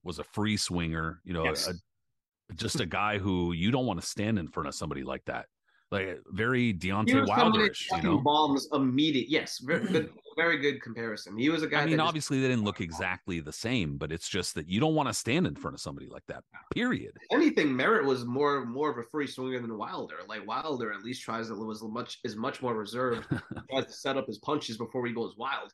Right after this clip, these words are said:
Speaker 1: Yeah, he
Speaker 2: If you
Speaker 1: settled
Speaker 2: look at
Speaker 1: down. Merritt never <laughs> did.
Speaker 2: Yeah, Merritt never did. If you watch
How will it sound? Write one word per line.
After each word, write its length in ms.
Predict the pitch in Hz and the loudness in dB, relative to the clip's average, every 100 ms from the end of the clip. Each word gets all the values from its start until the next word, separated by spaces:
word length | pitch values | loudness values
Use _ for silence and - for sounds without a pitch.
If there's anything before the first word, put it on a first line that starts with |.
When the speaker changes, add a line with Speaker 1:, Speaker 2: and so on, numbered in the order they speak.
| - | -4
Speaker 1:
Yeah, 120 | 101 | -2
he 80 | 87 | 2
Speaker 2:
If 40 | |
you 100 | 135 | 2
Speaker 1:
settled 400 | 160 151 123 85 | 2 4 2 4
Speaker 2:
look 80 | 80 | 2
at 20 | |
Speaker 1:
down. 180 | 92 78 76 | 2 0 0
Merritt 260 | 95 104 | 0 0
never 220 | 92 76 | -2 -2
<laughs> 0 | |
did. 440 | 71 87 - 117 - _ - | -4 -6 -6 -10 -12 _ -6
Speaker 2:
Yeah, 240 | 254 151 123 | 2 2 2
Merritt 340 | 165 196 185 | 4 4 4
never 180 | 175 147 | 2 0
did. 180 | 156 131 | 0 0
If 120 | 123 | 0
you 120 | 185 | -6
watch 220 | 190 202 | -4 -4